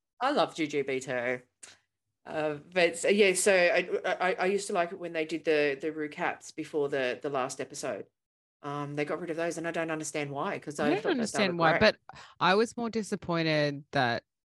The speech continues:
Speaker 2: I'd have to wait another week for the final.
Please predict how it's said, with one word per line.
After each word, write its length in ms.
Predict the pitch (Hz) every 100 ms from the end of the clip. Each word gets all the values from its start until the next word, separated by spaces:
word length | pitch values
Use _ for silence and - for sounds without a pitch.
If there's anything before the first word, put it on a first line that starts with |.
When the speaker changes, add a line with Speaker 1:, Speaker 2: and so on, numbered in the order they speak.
| -
Speaker 2:
I'd 120 | 151
have 120 | 147 143
to 100 | 143
wait 140 | 139
another 220 | 131 127
week 240 | 123 123 123
for 140 | -
the 240 | 117 117 113 _
final. 560 | 139 120 123 127 170